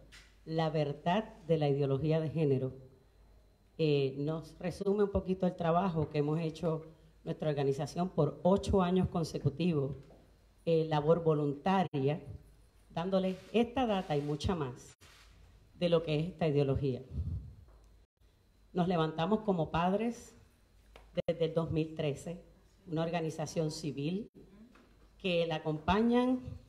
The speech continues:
personas de todas las ideologías, agnósticos, parejas homosexuales, cristianos, que no asisten a ninguna iglesia, pero que tenemos una cosa que se suponía que todos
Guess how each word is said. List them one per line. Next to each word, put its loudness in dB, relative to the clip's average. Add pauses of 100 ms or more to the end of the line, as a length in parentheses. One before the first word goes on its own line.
(160)
personas -2
de -2
todas 2
las 0
ideologías, 0 (920)
agnósticos, -4 (400)
parejas -2
homosexuales, -2 (380)
cristianos, -2 (240)
que -4
no 2
asisten -2
a 2
ninguna 4
iglesia, 0 (340)
pero 8
que 0
tenemos 4
una 0
cosa 6
que 0
se -4
suponía 6 (840)
que 4
todos 2